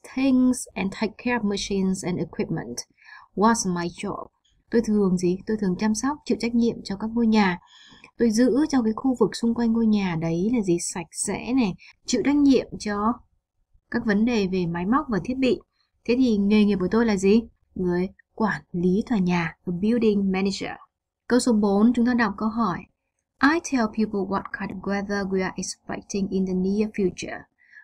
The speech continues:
Tôi nói cho mọi người biết cái loại hình, cái kiểu thời tiết nào chúng ta sẽ có trong tương lai gần. Ví dụ như là ngày mai, ngày kia, thời tiết sẽ như thế nào.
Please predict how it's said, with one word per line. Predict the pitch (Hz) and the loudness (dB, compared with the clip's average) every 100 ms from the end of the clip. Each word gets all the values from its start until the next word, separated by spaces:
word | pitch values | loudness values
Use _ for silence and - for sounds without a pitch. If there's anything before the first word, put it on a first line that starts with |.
| _ - | _ -4
Tôi | 262 | 2
nói | 254 247 254 | 4 4 4
cho | 294 | 2
mọi | 320 269 | -2 -2
người | 202 190 170 | 0 0 -2
biết | 175 220 285 - _ _ _ - | -2 -2 -2 -6 _ _ _ -8
cái | 190 - _ | -8 -8 _
loại | 208 226 - | -2 0 -2
hình, | 185 196 180 | -2 0 0
cái | 196 | -4
kiểu | - 196 156 | -2 -2 0
thời | 190 180 | -2 -2
tiết | 233 269 | -2 -2
nào | 247 208 170 160 - | 0 0 -2 -6 -10
chúng | 185 | -8
ta | 208 196 | -6 -8
sẽ | - - | -10 -10
có | 196 170 170 254 | -6 -4 -6 -8
trong | - 214 196 185 - _ 214 | -8 -6 -4 -4 -8 _ -6
tương | 202 | -2
lai | 208 208 190 | 0 0 -2
gần. | 190 175 160 _ _ _ - | -2 -2 -4 _ _ _ -6
Ví | |
dụ | 185 240 | -2 -2
như | 214 214 | 0 -2
là | 175 170 _ _ _ _ _ 185 | -4 -8 _ _ _ _ _ -6
ngày | 170 | -2
mai, | 196 226 233 | 2 2 2
ngày | 214 180 | 0 0
kia, | 233 240 226 | 0 0 0
thời | 185 | -4
tiết | 185 240 | -2 -4
sẽ | - | -2
như | 262 254 | 0 0
thế | 247 | 2
nào. | 262 214 196 | 2 0 -4